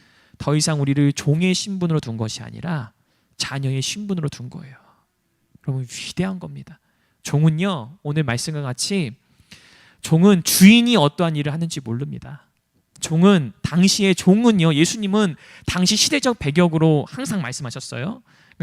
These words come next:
그 시대를 생각해야 돼요. 그 당시의 종은 어떤 겁니까? 슬레이브, 그 종이라는 것은 노예인데 그냥 주인의, 어, 재산 중에 하나였어요.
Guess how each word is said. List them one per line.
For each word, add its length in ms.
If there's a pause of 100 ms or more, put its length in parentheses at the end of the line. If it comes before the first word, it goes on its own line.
그 140
시대를 360
생각해야 420
돼요. 240 (340)
그 120
당시의 460
종은 520 (120)
어떤 360
겁니까? 380
슬레이브, 500
그 120
종이라는 520
것은 260
노예인데 760 (580)
그냥 220
주인의, 800 (800)
어, 60 (880)
재산 380
중에 500
하나였어요. 840